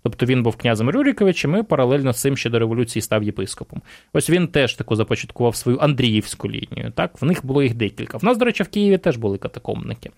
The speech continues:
В нас такий відомий був діяч катакомбний, але він не був, е, таким відвертим обскурантістом, він собі особисто там в затворі жив, нікого не чіпав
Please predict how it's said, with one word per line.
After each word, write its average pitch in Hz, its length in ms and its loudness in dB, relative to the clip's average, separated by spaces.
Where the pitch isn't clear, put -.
В 127 40 -2
нас 160 120 2
такий 156 240 0
відомий 139 360 2
був 117 200 -2
діяч 117 360 0
катакомбний, 151 600 -2
але 139 240 2
він 147 300 0
не 135 160 0
був, 135 360 2
е, 123 960 2
таким 117 440 -2
відвертим 120 920 -2
обскурантістом, 156 880 -2
він 123 420 0
собі 120 460 -2
особисто 117 540 -2
там 110 220 0
в 104 40 0
затворі 117 420 0
жив, 214 300 -2
нікого 131 380 0
не 120 100 -2
чіпав 180 460 0